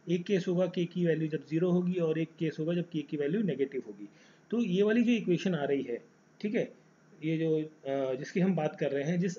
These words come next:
answer की, ठीक है, ये sign वाली value, ये कब आ रही है? ये तब आ रही है जब के की value क्या है? Negative। यहाँ पर जब के की value क्या है? Negative है, negative, negative में है, तब आपका जो सॉल्यूशन आ रहा है वो आ रहा है ऑप्शन number सी वाला,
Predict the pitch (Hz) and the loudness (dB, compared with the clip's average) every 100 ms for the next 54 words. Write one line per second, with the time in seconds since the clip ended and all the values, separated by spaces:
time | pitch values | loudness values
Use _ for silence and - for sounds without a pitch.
0 | - 143 135 170 - 214 - - - 196 | -10 -10 0 0 0 -4 -6 -16 -6 -4
1 | 240 185 165 165 151 147 139 139 139 240 | -2 -2 -2 -2 -2 -2 -2 -2 0 -2
2 | 311 - - _ 180 233 233 180 165 170 | -4 -12 -20 _ -2 -2 0 2 2 2
3 | 202 - - _ - 170 180 180 160 175 | 0 -2 -8 _ -4 -2 2 2 2 2
4 | 196 170 208 208 185 175 196 170 151 175 | 2 0 -2 -2 0 0 2 0 2 0
5 | 170 143 196 139 123 127 139 131 104 - | 0 0 0 0 -4 -2 -2 -2 -6 -12
6 | _ _ - 131 175 - _ _ _ _ | _ _ -14 -12 -14 -20 _ _ _ _
7 | 180 185 185 190 202 180 160 170 170 151 | -4 -2 0 0 2 2 2 0 0 -2
8 | 214 165 135 156 226 185 165 208 202 139 | -2 -2 -2 -2 0 2 2 0 -4 -4
9 | 156 143 120 - 156 147 180 214 202 143 | -4 -4 -8 -10 -10 -2 -2 0 -2 -2
10 | 175 202 - - - 214 185 170 160 - | -4 -6 -12 -18 -2 2 2 2 -2 -2
11 | 147 135 156 139 135 156 202 151 131 151 | -4 -2 -4 -2 -2 -2 -2 -4 -2 -4
12 | 147 - 143 135 196 - 165 120 - | -4 -8 -10 -4 -6 -4 -6 -6 -8